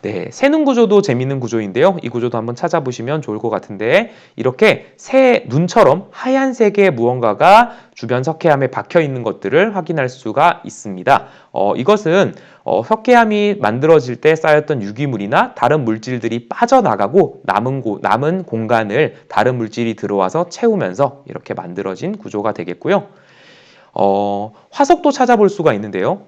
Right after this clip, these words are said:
이렇게 생은 화석이라고 지금은 이 단면을 보고 있습니다. 어,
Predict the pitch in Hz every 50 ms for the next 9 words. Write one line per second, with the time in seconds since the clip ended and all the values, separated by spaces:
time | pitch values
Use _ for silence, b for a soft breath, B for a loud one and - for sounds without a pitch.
0 | - - 110 113 - 131 - - 247 262 277 262 240 208 190 190 165 143 131 110
1 | 98 127 180 190 - - - - - 127 120 143 143 147 147 143 147 151 151 151
2 | 147 b b b b _ - - 101 104 104 104 104 101 - - - 123 160 180
3 | 185 175 160 139 120 104 101 95 98 90 - - 87 92 101 147 180 180 - _
4 | 90 90 90 90 90 92 95 95 95 -